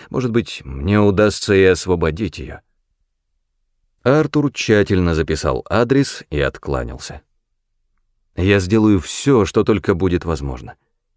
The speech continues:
Поверьте мне, что я заинтересован в этом так же, как если бы мадемуазель Лоран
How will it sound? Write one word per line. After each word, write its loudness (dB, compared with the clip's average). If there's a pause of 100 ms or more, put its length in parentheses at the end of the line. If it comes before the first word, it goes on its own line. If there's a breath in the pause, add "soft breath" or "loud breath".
(340)
Поверьте 0
мне, -8
что -6
я 2
заинтересован 2
в 2
этом -2
так 0
же, -4
как -4
если -2
бы 2
мадемуазель 2
Лоран 2